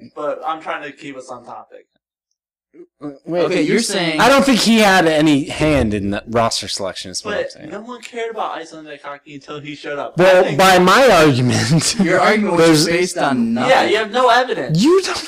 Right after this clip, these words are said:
Speaker 2: have any evidence
Speaker 3: The evidence
Speaker 2: either.
Speaker 3: is looking at the historical perspective.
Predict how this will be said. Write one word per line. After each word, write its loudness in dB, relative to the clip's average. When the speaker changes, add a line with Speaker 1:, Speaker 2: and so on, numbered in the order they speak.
Speaker 2:
have 2
any 6
evidence 4
Speaker 3:
The 6
evidence 6
Speaker 2:
either. 6
Speaker 3:
is 4
looking 4
at 2
the 2
historical 0
perspective. -10